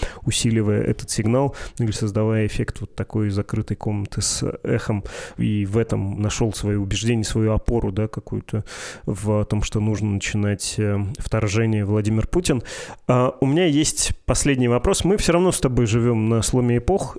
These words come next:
и видно, скорее всего, мы с тобой увидим, сами переживём Владимира Путина, что многие в такую перспективу верят и знают, что она не так уж далека. Как тебе кажется, когда уйдёт Владимир Путин, Ковальчук или Ковальчуки,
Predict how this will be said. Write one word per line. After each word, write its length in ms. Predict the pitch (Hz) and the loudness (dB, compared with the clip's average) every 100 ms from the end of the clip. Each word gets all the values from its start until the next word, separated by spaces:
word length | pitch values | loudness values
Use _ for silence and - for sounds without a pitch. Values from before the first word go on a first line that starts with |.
| - | -2
и 460 | 117 113 110 113 - | 2 2 2 2 0
видно, 580 | 110 135 120 110 101 127 185 | 0 2 2 2 0 -4 -10
скорее 320 | - - 113 110 | -8 -2 0 0
всего, 200 | - 107 | -2 -2
мы 120 | 107 | -2
с 60 | |
тобой 420 | - 104 110 113 104 | -2 0 0 0 -2
увидим, 520 | 117 107 117 110 101 - | -2 0 0 0 -2 -6
сами 400 | - 113 104 98 - | 0 0 0 -2 -2
переживём 480 | 107 104 110 113 | 0 2 2 2
Владимира 400 | 101 104 107 113 | 2 0 2 0
Путина, 420 | 113 214 - 127 110 - - - - - | 0 0 0 0 -2 -8 -14 -14 -12 -6
что 580 | - - - 120 120 - | -4 -2 0 2 2 0
многие 920 | 127 120 135 156 147 156 151 139 - - | 0 2 4 2 2 2 4 2 0 -6
в 680 | 113 98 113 113 113 113 - | -12 -2 2 2 2 0 -2
такую 260 | 120 - 127 | -2 0 2
перспективу 560 | - - 123 - 127 | 0 0 0 2 2
верят 460 | 127 123 117 107 - | 2 2 2 0 -2
и 480 | - 104 107 104 101 | -2 0 2 0 -2
знают, 300 | 101 120 120 | 0 0 0
что 160 | - 117 | 0 0
она 180 | 117 113 | 2 2
не 220 | 117 120 | 2 2
так 200 | 127 - | 0 0
уж 120 | - | -2
далека. 460 | 120 120 120 180 175 - - | 0 0 2 0 0 -8 -4
Как 160 | 165 165 | -2 0
тебе 160 | 156 | 0
кажется, 420 | - 131 - - | 2 2 2 -4
когда 260 | - 113 135 | -2 0 2
уйдёт 460 | - 131 117 147 135 | 2 2 2 2 2
Владимир 380 | 120 120 123 | 2 2 0
Путин, 500 | - 120 107 107 98 110 | 0 -2 -2 -4 -4 -4
Ковальчук 520 | 113 107 - 143 123 | -2 -2 -2 -2 0
или 80 | 113 | 0
Ковальчуки, 720 | 117 110 - - - 113 | -2 -2 -4 -6 -4 -4